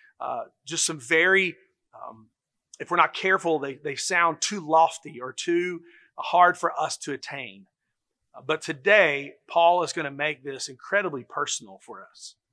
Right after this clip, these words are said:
And it's gonna apply to every single one of us, whether we are watching this at home, uh, whether we are in person, whether we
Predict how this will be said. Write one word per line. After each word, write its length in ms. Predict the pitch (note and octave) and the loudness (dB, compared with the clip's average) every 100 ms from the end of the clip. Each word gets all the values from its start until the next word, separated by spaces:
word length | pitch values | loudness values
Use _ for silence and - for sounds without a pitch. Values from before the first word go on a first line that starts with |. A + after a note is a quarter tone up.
| _ _ _ _ _ _ - | _ _ _ _ _ _ -6
And 100 | C#3+ | -2
it's 140 | D3+ | -2
gonna 220 | F3+ E3+ | 0 2
apply 360 | D#3 - E3+ F3 | 2 6 8 8
to 140 | E3 | 8
every 260 | F#3 G3 A3+ | 4 4 2
single 380 | - B3 A#3+ G#3+ | 0 0 -2 0
one 160 | A3+ | 2
of 100 | F3+ | 2
us, 400 | G#2 F2 - - - | -2 -12 -12 -12 -8
whether 300 | D3 D#3+ E3+ | -2 0 0
we 160 | E3+ F3+ | -2 -2
are 80 | |
watching 400 | E3+ F3+ F3+ F#3+ | 2 2 2 -2
this 160 | E3+ - | -6 -6
at 60 | - | -4
home, 420 | - G3 A#3 G#3+ _ _ _ | 0 0 0 -6 _ _ _
uh, 140 | A#2+ A2+ | -12 -10
whether 440 | A#2+ D3+ D#3 D#3 | -2 0 0 -2
we 260 | C3+ E3 E3 | -4 -6 -6
are 520 | C#3+ C3+ B2+ B2+ B2 | -4 -2 -2 -6 -10
in 160 | C3+ A#2+ | -14 -16
person, 560 | - G#3 G#3 A#3 A3+ A#3+ | -2 0 0 -2 -6 -10
whether 380 | D3 D3 C#3+ C#3 | -6 -2 -2 -4
we 340 | C3 D3 D3+ | -8 -12 -12